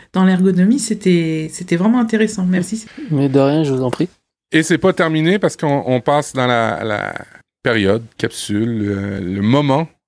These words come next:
Speaker 3: euh, de pensée et de réflexion. Et Sébastien, tu as mis un élément de réflexion, de pensée,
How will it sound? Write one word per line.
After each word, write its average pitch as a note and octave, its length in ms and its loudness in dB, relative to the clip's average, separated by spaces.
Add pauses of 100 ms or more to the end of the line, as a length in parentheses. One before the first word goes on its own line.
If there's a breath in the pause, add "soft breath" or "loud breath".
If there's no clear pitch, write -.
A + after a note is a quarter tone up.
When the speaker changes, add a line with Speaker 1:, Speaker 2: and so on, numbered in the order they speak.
(100)
Speaker 3:
euh, F#2+ 160 -2
de F#2+ 140 0
pensée C3 440 -2
et C#3+ 60 2
de A2 100 0
réflexion. C#3+ 680 -2
Et C#3 60 2
Sébastien, B2 500 -4
tu G#2+ 240 -2
as G#2 60 0
mis A#2+ 180 -2
un A2 180 0
élément C#3+ 500 2
de A2+ 220 2
réflexion, D3+ 1000 0
de C#3 120 2
pensée, C#3+ 960 2